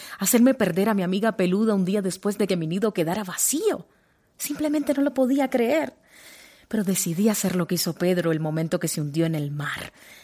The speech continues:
Estiré mis brazos y le dije, 'No puedo caminar en esta tormenta, Señor. Por favor, ¿puedes sostenerme?'"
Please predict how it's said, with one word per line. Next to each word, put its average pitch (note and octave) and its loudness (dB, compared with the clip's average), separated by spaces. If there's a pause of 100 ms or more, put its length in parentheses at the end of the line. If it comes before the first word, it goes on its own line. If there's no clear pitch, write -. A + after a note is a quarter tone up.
(240)
Estiré E3+ 0
mis C#4+ 0
brazos G3 -2
y F3 -2
le D3+ -4
dije, E3 -6 (480)
'No F#3+ 2
puedo G3 0
caminar F3+ 0
en E3+ 0
esta E3+ -4
tormenta, F3 2
Señor. F#3 -2 (500)
Por C4 -2
favor, A3 -2
¿puedes C#4+ 2
sostenerme?'" - -4